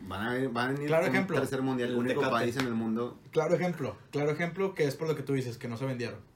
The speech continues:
Speaker 2: La pinche Juventus.
Speaker 1: Ah, ah, pero acuérdate porque no se vendieron, porque no iban a venir con un equipo bueno.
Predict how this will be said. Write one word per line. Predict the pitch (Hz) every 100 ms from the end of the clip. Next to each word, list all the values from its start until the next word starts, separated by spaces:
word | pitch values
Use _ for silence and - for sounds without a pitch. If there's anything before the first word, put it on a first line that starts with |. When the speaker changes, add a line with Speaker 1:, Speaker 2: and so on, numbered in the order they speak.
| _ - _ _ _ - - _
Speaker 2:
La | - 131 131 127 123
pinche | 131 - 180
Juventus. | 151 143 113 - - - -
Speaker 1:
Ah, | - - - - - - - - _ _ _ _ -
ah, | 123 139
pero | - 131
acuérdate | 117 123 143
porque | 165 143
no |
se | 139
vendieron, | 123 113 160 117
porque | 101 104 107
no |
iban | 104 120
a |
venir | 123 110 104
con | 117
un | 107
equipo | 98 101 98
bueno. | 95 131 87